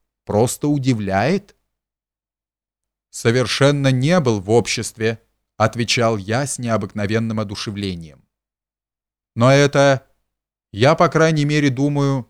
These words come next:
ничего-с. Я жил, то есть я вообще нанимал квартиру, но это ничего, уверяю вас. Я буду знаком.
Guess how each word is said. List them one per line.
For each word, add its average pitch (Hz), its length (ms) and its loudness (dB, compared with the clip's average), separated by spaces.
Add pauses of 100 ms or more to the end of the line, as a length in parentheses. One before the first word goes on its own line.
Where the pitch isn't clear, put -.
(140)
ничего-с. 131 800 -4 (760)
Я 123 260 2
жил, 131 480 -2 (300)
то 123 100 0
есть 127 400 0 (160)
я 107 220 0
вообще 123 420 0
нанимал 123 400 0
квартиру, 110 720 -2 (480)
но 113 140 2
это 127 200 2
ничего, 147 800 -2
уверяю 110 540 2
вас. 98 400 -2 (720)
Я 123 260 2
буду 165 280 -2
знаком. 107 600 -2